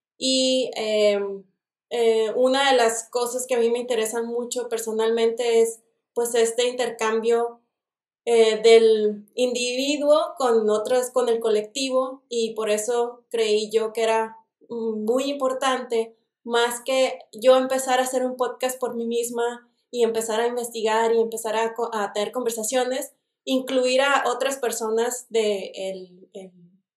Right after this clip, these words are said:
programa de diseño para las transiciones y ver desde su punto de vista cómo sería este tipo de, de iniciativa y hacia dónde nos llevaría. Y, pues, por eso extendí la invitación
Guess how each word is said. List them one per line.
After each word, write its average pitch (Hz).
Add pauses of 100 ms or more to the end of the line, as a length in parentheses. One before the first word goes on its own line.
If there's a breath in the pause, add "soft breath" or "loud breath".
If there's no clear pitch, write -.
programa 214
de 202
diseño 208
para 233
las 226
transiciones 240
y 226
ver 220 (140)
desde 233
su 226
punto 233
de 254
vista 269
cómo 269
sería 233
este 233
tipo 233
de, 220 (260)
de 226
iniciativa 226 (220)
y 233
hacia 220
dónde 214
nos 233
llevaría. 190 (100)
Y, 196 (100)
pues, 202
por 202
eso 220
extendí 214
la 220
invitación 240